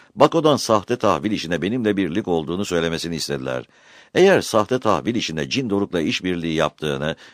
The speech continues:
Cindoruk'un sahtekarlığın içinde olduğunu yazılı ifadeyle kabul ederse, cezasının azaltılmasına çalışacaklarını vaat ettiler." diyordu.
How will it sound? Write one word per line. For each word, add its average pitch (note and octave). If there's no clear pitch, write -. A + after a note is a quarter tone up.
Cindoruk'un D#3
sahtekarlığın A2+
içinde G2+
olduğunu F2+
yazılı E2
ifadeyle E2
kabul E2
ederse, G2+
cezasının C3+
azaltılmasına G2
çalışacaklarını F#2
vaat F2
ettiler." C#2
diyordu. B1